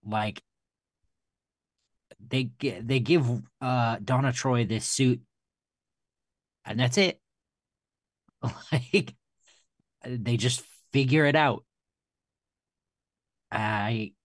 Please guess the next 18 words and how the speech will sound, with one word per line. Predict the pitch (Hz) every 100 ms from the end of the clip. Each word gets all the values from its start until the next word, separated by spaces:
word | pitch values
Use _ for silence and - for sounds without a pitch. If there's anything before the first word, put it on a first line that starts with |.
| _ _ _ _ _ _ _ _ _ _ _ _ _ _ _ _ -
I, | 143 151 147
I | 160
felt, | - 214 135
I | 139
felt | 202 151
like | 151 123
this | 139 147
was | 117
a, | 120 107 _ _ _ _ _ _ _ _
a | 131
surprisingly | 123 147 131 - - 131 151 135 139 120 113
strong | - - 117 107 107
ending | 98 95 82 90 90 - _ _ _ _ _ _
for | - - 107 104
what | 98 101 107
has | 104 104
come | - 98
before. | 92 - 107 73 -